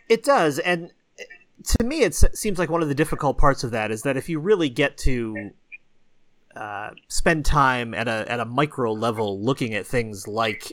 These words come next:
your body language and things like that, I, at least for me, I know if, like, if I think about talking when I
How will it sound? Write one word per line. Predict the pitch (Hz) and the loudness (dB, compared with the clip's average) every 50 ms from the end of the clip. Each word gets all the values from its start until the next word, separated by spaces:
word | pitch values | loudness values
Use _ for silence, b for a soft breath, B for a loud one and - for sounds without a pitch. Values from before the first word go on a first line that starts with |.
| - - | -14 -10
your | - 117 110 110 104 104 98 95 95 92 | -8 -4 -2 -2 0 0 0 -2 -2 -2
body | 90 - 110 107 107 107 | 0 2 2 2 2 0
language | 98 101 98 98 98 98 95 92 - | 0 -2 -2 -2 -4 -4 -6 -8 -8
and | 101 98 | -12 -10
things | - 107 101 98 | -8 -8 -6 -4
like | 107 98 - | -6 -6 -4
that, | - 104 101 104 B B B B B B B B | -2 -2 -2 -2 B B B B B B B B
I, | - 160 165 160 156 - - | 2 4 4 2 0 0 -4
at | 180 156 - | -6 -6 -4
least | 233 254 - - - | -4 -2 0 0 2
for | - 180 160 | 2 2 0
me, | 151 165 170 147 131 | 2 2 0 2 2
I | 127 123 123 | 2 2 2
know | 131 135 131 127 | 2 0 0 0
if, | 117 - - - | 0 -2 -4 -4
like, | 139 131 139 | -4 -2 -2
if | 127 - | 0 0
I | 151 | 0
think | 143 - - 233 214 - | 2 2 2 2 2 0
about | 147 127 120 110 104 98 - | -2 0 2 2 2 0 0
talking | - 139 131 123 - - 95 90 95 98 101 | 0 2 2 2 2 2 -4 -8 -8 -8 -8
when | 101 98 | -6 -4
I | 101 98 95 92 | -2 -2 -4 -6